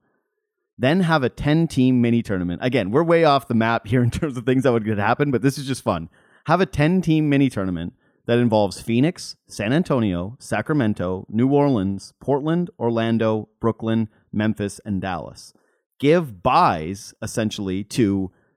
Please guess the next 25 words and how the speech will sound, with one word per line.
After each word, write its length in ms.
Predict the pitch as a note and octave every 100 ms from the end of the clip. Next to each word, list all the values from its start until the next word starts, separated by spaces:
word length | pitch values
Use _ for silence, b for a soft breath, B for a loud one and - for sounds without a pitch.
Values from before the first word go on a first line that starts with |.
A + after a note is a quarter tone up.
| _
the 80 | A2
Sixers, 600 | - G3+ - F3 D3+ -
the 100 | -
Pacers, 560 | - A2 F#2+ F#2+ F#2 -
the 100 | G#2
Rockets, 480 | G2 G2 A2 A#2+ -
the 140 | A#2
Thunder, 480 | - G2+ F#2+ F2+ F#2
the 80 | F2+
Heat, 360 | F2+ G#2+ A2+
the 80 | -
Jazz, 400 | F#2 F#2+ F2 F2
the 80 | F#2+
Nuggets, 400 | F#2+ A#2 B2+ -
the 100 | -
Celtics, 480 | - G2+ G2 G2+ -
the 60 | F2
Lakers, 560 | G2+ G#2+ A2 G#2+ -
the 80 | -
Clippers, 440 | - G#2+ F#2+ F#2+ F2
the 100 | F2+
Raptors, 420 | F2+ F2+ F2 F2
and 80 | F2+
the 60 |
Bucks. 400 | D#2+ D#2+ A#1 -